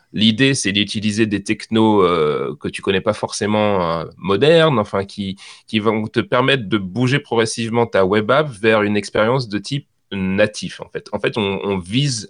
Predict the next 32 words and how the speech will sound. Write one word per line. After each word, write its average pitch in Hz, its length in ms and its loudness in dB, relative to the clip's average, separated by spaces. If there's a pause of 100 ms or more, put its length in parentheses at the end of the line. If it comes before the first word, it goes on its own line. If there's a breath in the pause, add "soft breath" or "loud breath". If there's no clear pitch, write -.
à 87 340 2
être 92 200 -6
en 80 120 -4
compétition 104 640 -8
quelque 104 240 -6
part 120 280 -2
avec 87 200 -6
le 85 80 -6
natif, 90 460 -8 (640 loud breath)
euh, 85 320 2
sur - 300 -4
plusieurs 101 380 0
aspects. 165 360 2
C'est 107 480 -2
la 95 160 2
gestion, 101 640 -2
euh, 78 280 0
de 82 120 -4
l'offline, 139 540 0
par 92 140 -2
exemple 98 220 -2
sur 90 160 -4
le 87 60 -4
mobile, 131 420 -2
tu - 140 -12
vois, 110 240 -2 (360 loud breath)
l'amélioration 110 640 4
des 101 120 2
performances 104 600 2
grâce 87 340 -2
à 80 60 0
un, 71 360 -4